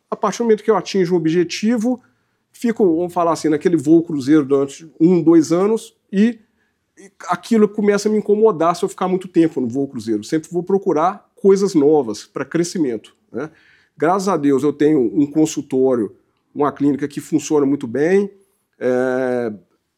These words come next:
particular, atendo ainda uma quantidade de pacientes pequena pela Unimed, mas uma clínica particular, e hoje em dia eu invisto muito na parte, claro, da cirurgia de joelho, que eu continuo fazendo,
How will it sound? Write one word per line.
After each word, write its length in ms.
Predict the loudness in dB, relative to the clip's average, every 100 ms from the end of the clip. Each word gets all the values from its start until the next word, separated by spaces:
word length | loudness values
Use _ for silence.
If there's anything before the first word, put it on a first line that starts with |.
| _ _ _ -6
particular, 840 | -6 -6 -6 -2 0 2 0 -4 -6
atendo 340 | -2 0 2
ainda 340 | 2 0 -2 -6 -10
uma 100 | -14
quantidade 680 | -10 -10 -8 -6 -6 -6 -10 _ _ -16
de 100 | -10
pacientes 600 | -8 -6 -4 -4 -6 -10 _ _ _
pequena 360 | -14 -2 -2 0
pela 160 | -4
Unimed, 600 | -2 0 2 2 0 -2
mas 220 | -4 -4 -4
uma 160 | -6
clínica 320 | -4 -4 -4
particular, 720 | -6 -12 -12 -6 -2 0 -2 -4 _ _ _ -4
e 340 | 0 0 -2 _ _ -2
hoje 520 | 2 2 0 -6 -6
em 80 | -6
dia 480 | -6 -2 2 0 2
eu 420 | 2 4 2 -2 _ _ _
invisto 440 | -6 -2 -4 -4 -2
muito 360 | 0 0 0
na 140 | -4 -4
parte, 400 | -2 -2 -4 -6
claro, 260 | -4 -2
da 80 | -4
cirurgia 380 | -6 -8 -6 -8
de 80 | -6
joelho, 240 | -2 -2
que 80 | -4
eu 60 |
continuo 360 | -8 -8 -6 -8
fazendo, 720 | -6 -10 -8 -4 -2 -2 -4